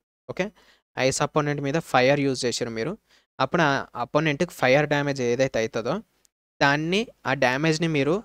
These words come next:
ఈ యానిమో యూజర్ ఎవరైతే ఉన్నారో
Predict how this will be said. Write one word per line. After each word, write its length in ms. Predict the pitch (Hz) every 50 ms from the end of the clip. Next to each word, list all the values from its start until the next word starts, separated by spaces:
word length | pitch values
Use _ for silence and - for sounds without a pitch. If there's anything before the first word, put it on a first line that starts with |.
| _ _ _ _ _ _ _ _ _ _ _ _ _ _ -
ఈ 60 | 156 156
యానిమో 500 | 147 135 131 131 139 151 151 156 160 160 160 160 160 160 165 - - - 139
యూజర్ 300 | 139 139 131 143 139 135
ఎవరైతే 360 | 123 120 123 131 135 131 - 131
ఉన్నారో 280 | 117 117 113 113 135